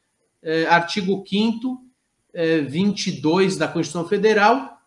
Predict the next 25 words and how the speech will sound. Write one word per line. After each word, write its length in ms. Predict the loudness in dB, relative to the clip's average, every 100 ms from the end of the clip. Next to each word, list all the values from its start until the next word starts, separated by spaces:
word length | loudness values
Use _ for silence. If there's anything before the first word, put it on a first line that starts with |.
| _
como 260 | 6 6 6
a 60 |
que 80 | 0
se 100 | -2
verifica 500 | 2 2 2 -2 0
no 140 | 0 2
projeto 460 | 0 2 0 -2
quatro 280 | -2 0 0
mil 200 | 0 0
de 120 | -2
vinte 300 | -2 -4 -2
e 40 | 0
um, 100 | 0
impondo-se 840 | 0 2 4 4 2 -2 -4 -4
o 100 | -4
veto, 520 | 0 0 0 -4 -18 -18 _ _ _
é, 260 | -4 2 2
devendo 480 | 2 2 4 2 0
se 160 | -4
impor, 380 | -6 -2 0 2
na, 200 | 2 2
na 140 | 2 2
ocasião, 560 | 0 -2 0 0 0
o 80 | 0
veto, 440 | 2 2 0 -8